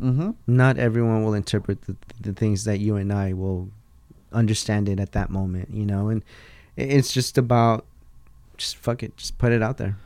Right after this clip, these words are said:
Speaker 1: Whatever, bro. They haven't lived your life.
Speaker 2: Yeah,
Speaker 1: You know,
Speaker 2: yeah.
Speaker 1: they haven't lived the life experiences that you have.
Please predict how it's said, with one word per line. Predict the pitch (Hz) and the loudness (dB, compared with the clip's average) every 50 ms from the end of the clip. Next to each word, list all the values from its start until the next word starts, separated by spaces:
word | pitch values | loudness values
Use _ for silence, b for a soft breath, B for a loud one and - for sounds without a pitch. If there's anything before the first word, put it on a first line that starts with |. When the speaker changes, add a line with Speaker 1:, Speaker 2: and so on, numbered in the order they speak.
| b b b b | b b b b
Speaker 1:
Whatever, | - 101 107 123 139 143 139 127 | 0 4 6 8 8 8 6 6
bro. | 104 120 123 120 | 6 6 8 8
They | 123 123 | 8 8
haven't | 135 135 127 123 127 117 120 | 8 8 6 6 4 4 4
lived | 123 120 113 107 | 4 4 4 4
your | 120 120 117 | 4 4 6
life. | 120 127 135 127 113 107 - - | 8 8 8 6 6 2 -2 -2
Speaker 2:
Yeah, | 98 117 120 127 123 113 | 0 0 0 0 0 0
Speaker 1:
You | 107 110 | 0 2
know, | 110 113 | 2 4
Speaker 2:
yeah. | 110 | 4
Speaker 1:
they | 110 113 | 4 4
haven't | 117 120 117 113 113 104 104 | 6 6 6 6 4 4 4
lived | 110 123 127 117 | 4 4 2 2
the | 104 107 | 0 2
life | 101 101 101 104 - - | 2 4 2 2 2 -2
experiences | 98 - - - - 110 104 101 95 92 - 104 101 95 87 - - - - | -6 -6 -6 -6 -2 0 0 0 0 -2 -2 -2 -2 -2 -4 -6 -10 -16 -12
that | - 107 104 95 | -6 -4 -2 -2
you | 92 98 110 | 0 0 0
have. | 110 107 92 85 82 82 | 0 0 0 -2 -4 -4